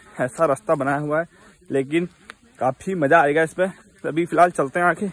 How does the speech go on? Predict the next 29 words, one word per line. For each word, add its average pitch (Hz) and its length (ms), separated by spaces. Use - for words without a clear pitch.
क्योंकि 151 220
हमारे 143 240
जिम 143 220
कॉर्बेट 139 400
के 165 180
जंगल 147 280
पे, 185 160
तो - 540
यार, 139 220
यहाँ 139 200
थोड़ा 147 140
सा 156 200
टाइगर 131 260
वगैरह 139 240
का 135 80
भी 147 80
काफ़ी 143 200
खौफ 147 280
चल 139 80
रहा 139 80
है 147 60
इस - 120
टाइम 147 160
पे। 180 160
तो - 840
यार, 143 120
देखते 147 300
हैं 226 160
आज 151 360